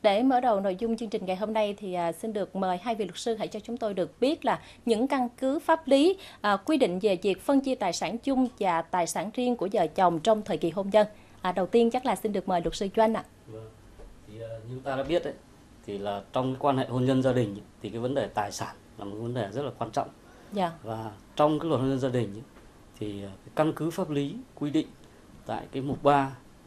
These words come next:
Speaker 2: về
Speaker 1: Ừ.
Speaker 2: chế độ tài sản của vợ chồng từ điều hai mươi tám cho đến điều năm mươi
Speaker 1: Ừ.
Speaker 2: thì quy định rõ các cái trường hợp như thế nào là cái tài sản chung, thế nào là tài sản riêng, thế rồi là các quyền và nghĩa vụ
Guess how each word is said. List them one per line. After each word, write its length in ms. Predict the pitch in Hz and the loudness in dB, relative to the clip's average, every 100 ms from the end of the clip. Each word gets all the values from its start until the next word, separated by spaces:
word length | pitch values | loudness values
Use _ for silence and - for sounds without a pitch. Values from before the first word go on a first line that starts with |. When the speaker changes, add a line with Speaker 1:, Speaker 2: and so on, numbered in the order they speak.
| - | -10
Speaker 2:
về 80 | 104 | -6
Speaker 1:
Ừ. 60 | 196 | -2
Speaker 2:
chế 120 | 156 | 2
độ 160 | 180 - - | 2 0 -4
tài 100 | 107 | -8
sản 200 | - 98 - - - | -6 -8 -10 -20 -16
của 80 | - | -8
vợ 140 | 107 107 | -6 0
chồng 200 | 110 95 - - - - - - | 0 0 -8 -20 -20 -20 -18 -10
từ 100 | 107 | -8
điều 140 | 107 | -4
hai 100 | 110 | -6
mươi 60 | 120 | 0
tám 280 | 113 139 196 - | 0 0 -4 -12
cho 120 | - | -10
đến 140 | 113 117 | -8 -4
điều 240 | 107 98 92 | -4 -6 -10
năm 240 | 95 127 127 | -6 0 4
mươi 220 | 151 139 - - - | 4 2 -4 -18 -12
Speaker 1:
Ừ. 60 | 233 208 - | -10 -10 -12
Speaker 2:
thì 100 | 98 - | -16 -6
quy 160 | 123 | -4
định 120 | - | -4
rõ 260 | 110 127 - 196 - | -2 -2 -4 -10 -14
các 100 | 127 | -12
cái 80 | 131 | -8
trường 180 | - 98 | -6 -6
hợp 160 | 98 - - - - - - | -8 -12 -20 -20 -20 -18 -14
như 80 | |
thế 140 | 113 156 | -8 -2
nào 300 | 156 113 98 - - | 0 0 -2 -12 -16
là 140 | 104 98 | -10 -8
cái 100 | 113 | -6
tài 140 | 113 | -8
sản 160 | 95 95 | -10 -8
chung, 240 | - 147 123 - - - - | -2 0 -2 -8 -20 -20 -12
thế 100 | - | -2
nào 340 | 156 131 110 95 | 2 4 4 0
là 80 | 101 | -8
tài 180 | 104 98 | -8 -8
sản 180 | - 95 | -8 2
riêng, 280 | 139 151 127 - - - - - | 6 6 2 -8 -20 -20 -20 -14
thế 60 | - | -8
rồi 180 | 107 98 | -6 -6
là 60 | |
các 140 | 101 123 - | -6 -10 4
quyền 380 | 131 139 120 98 - - | 10 10 10 2 -10 -14
và 100 | - | -6
nghĩa 180 | 101 160 | 2 4
vụ 280 | 180 196 - | 6 6 6